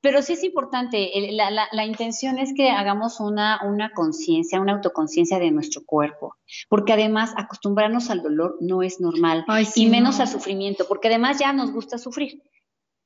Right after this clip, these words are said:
Speaker 1: "Me duele, me duele,
Speaker 2: <laughs>
Speaker 1: me duele, oh, sí me duele,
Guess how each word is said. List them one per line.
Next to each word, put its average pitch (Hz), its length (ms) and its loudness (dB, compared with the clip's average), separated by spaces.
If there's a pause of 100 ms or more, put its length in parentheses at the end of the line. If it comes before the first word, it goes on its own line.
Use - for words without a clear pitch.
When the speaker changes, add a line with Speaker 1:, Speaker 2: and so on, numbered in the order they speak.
(240)
Speaker 1:
"Me 156 120 -6
duele, 139 460 -10 (480)
me 156 140 0
duele, 127 460 -6
Speaker 2:
<laughs> - 520 4
Speaker 1:
me 320 140 2
duele, 165 400 4 (460)
oh, 208 140 4
sí 196 220 -4
me 165 140 0
duele, 147 500 0